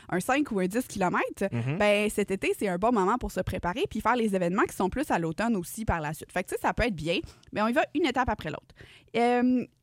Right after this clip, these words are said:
Speaker 1: faire usage de sa créativité. Il y a plein de façons de faire de l'activité physique. On peut faire, y-, tu sais, l'activité physique dans sa généralité, on sait que c'est n'importe quelle,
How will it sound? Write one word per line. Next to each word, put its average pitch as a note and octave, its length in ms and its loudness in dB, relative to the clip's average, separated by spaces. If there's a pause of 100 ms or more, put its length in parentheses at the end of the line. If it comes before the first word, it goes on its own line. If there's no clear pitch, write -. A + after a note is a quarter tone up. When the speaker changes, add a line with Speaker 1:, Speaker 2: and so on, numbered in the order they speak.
Speaker 1:
faire A#4 220 4
usage C4+ 260 4
de D4 80 -2
sa A3+ 140 2
créativité. C4 680 -2 (760)
Il A#3 60 0
y A#3 40 6
a - 40 6
plein C4 160 4
de F4 60 2
façons C4 260 2
de D4+ 60 2
faire A#3 160 2
de G#3+ 60 2
l'activité G3+ 520 -2
physique. G#3+ 400 -4
On G#3 60 0
peut F#3 80 -4
faire, A3+ 160 2 (260)
y-, G3 140 -8
tu - 100 -20
sais, A#3+ 340 -2
l'activité G#3 400 0
physique C4+ 220 -2
dans G#3+ 160 4
sa G3 220 2
généralité, G#3 600 2
on B3+ 60 2
sait C#4+ 160 -2
que A3 120 0
c'est B3 200 -4 (460)
n'importe A#3 360 0
quelle, B3+ 360 2